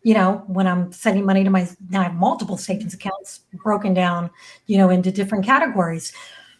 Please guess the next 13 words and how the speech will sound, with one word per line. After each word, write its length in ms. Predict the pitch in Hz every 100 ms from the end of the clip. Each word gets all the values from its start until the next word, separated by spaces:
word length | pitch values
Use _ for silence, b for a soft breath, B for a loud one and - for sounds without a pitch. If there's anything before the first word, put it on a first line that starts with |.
| _ _
But, 380 | 214 196 190 208
um, 520 | 208 190 185 196 -
I 60 | 220
really 320 | 196 226 214
like 560 | 196 202 220 262 277 -
it 320 | 254 233 190
being 460 | 226 214 208 202 196
not 280 | 196 220 226
really 340 | 226 220 226
easily 460 | 226 240 262 254 269
accessible 760 | 262 - 233 240 254 320 381 - _ _ _
because 340 | 214 214 185
then, 420 | 170 220 220 226